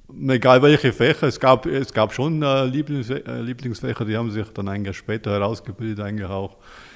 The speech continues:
in der Realschule, war dann in der Füssen in der Realschule und, äh, auch eben dort haben dann bestimmte Lehrer die Interessen geweckt, wie es eigentlich auch sein sollte, ja.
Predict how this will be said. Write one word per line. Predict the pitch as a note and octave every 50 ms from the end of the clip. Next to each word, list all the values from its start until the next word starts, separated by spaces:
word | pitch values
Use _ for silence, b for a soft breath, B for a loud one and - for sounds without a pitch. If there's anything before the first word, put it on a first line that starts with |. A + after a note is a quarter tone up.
| B B B B B -
in | - F#2
der | G2 F#2
Realschule, | F#2+ F#2+ F2+ F#2 G#2+ G#2+ - - A#2+ A#2 A2+ A2
war | G2+ G2+ G2
dann | G2+ G2
in | G2 F#2+
der | F2
Füssen | - A#2+ G#2+ - B2
in | G#2 F#2+
der | F#2+
Realschule | F#2 F#2+ F#2+ G2+ G#2 G2+ - A2+ G#2+ G#2 G#2 G#2 G2+
und, | G2 G2 F#2+ F#2+ F#2+ F2+ -
äh, | F#2+
auch | F#2 F#2 F#2 - - A#2 C3+ C3
eben | - C#3 B2+ B2+ B2+ B2+ A#2 G#2+
dort | - B2+ C#3 C#3 C3+ -
haben | C#3 C3 B2+ C3 A#2
dann | A#2 A2+ A2+
bestimmte | G#2+ A#2 A2 - - C#3+ C#3+ B2 - G#2+
Lehrer | F#2+ G2 A2+ A#2 A#2 A2
die | F2+ A2+ G#2
Interessen | G2 F#2+ F2+ - G2 G#2 G#2 - - F#2+
geweckt, | F#2 F2 G2 A#2+ - - - - -
wie | G#2
es | F#2+ F2
eigentlich | G2+ G2 G2 F2
auch | F2 F2+ F2
sein | - - G#2 A2 A2+
sollte, | G#2 A2+ A2 A2 - A2+ G2
ja. | F#2+ G2 G#2